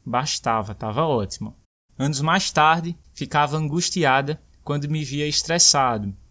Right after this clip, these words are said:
por não conseguir resolver equações e falando numa tal de faculdade,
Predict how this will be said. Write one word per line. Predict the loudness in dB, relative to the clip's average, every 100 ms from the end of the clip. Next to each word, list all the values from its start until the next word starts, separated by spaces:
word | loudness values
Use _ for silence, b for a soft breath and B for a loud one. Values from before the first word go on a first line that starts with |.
| -16
por | -6 -2
não | 0
conseguir | -2 -2 -2 -4 -4
resolver | -4 -2 -4 -4
equações | -2 2 4 2 0 0 -2 b b b b
e | -6
falando | 2 2 2 -2
numa | -2 -2
tal | 2 2
de | 2
faculdade, | 0 -2 -2 0 2 2 0 -6